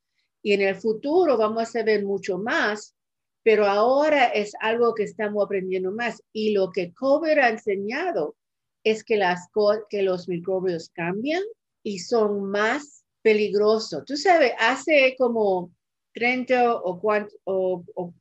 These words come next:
o cuarenta años, si alguien tenía, ah, gonorrea, le daban un antibio-, antibiótico y las personas estaban bien.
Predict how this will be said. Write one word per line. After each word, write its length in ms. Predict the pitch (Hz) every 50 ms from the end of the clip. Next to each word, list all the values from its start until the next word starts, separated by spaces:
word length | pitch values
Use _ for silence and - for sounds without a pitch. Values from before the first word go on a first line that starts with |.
| _ _ _
o 420 | - 202 196 196 190 190 190 180
cuarenta 580 | _ 196 180 185 214 220 220 214 220 202 196 196
años, 420 | 202 208 196 175 160 156 170 - _ _ _ _ _ _ _
si 260 | _ - - 214 220
alguien 420 | 220 226 233 247 240 269 294 277
tenía, 720 | 277 269 240 233 226 226 226 226 220 214 214 208 208 202 202 _ _ _ _ _ _ _ _ _
ah, 380 | 175 170 170 165 165 160 156 170 175 _ _ _ _ _ _ _ _ _ _ _ _ _ _ _ _ _ _ _ _ _ _ _ _ _
gonorrea, 920 | 240 226 220 220 220 214 208 202 202 208 208 196 175 156 147 185 - _ _ _ _ _ _
le 240 | - 185 208 214 208
daban 460 | 208 208 214 220 226 240 247 240 240
un 300 | 233 - - 220 214 208
antibio-, 920 | - 185 185 190 185 180 202 202 190 175 175 190 196 202 214 202 190 - _
antibiótico 920 | - 185 196 196 202 - 226 214 208 196 175 170 165 165 175 170 220 233
y 40 | 247
las 140 | 226 220 220
personas 480 | 220 190 175 - 214 196 196 202 190
estaban 380 | - - 185 185 185 185 190 208
bien. 320 | 233 311 403 - 147 -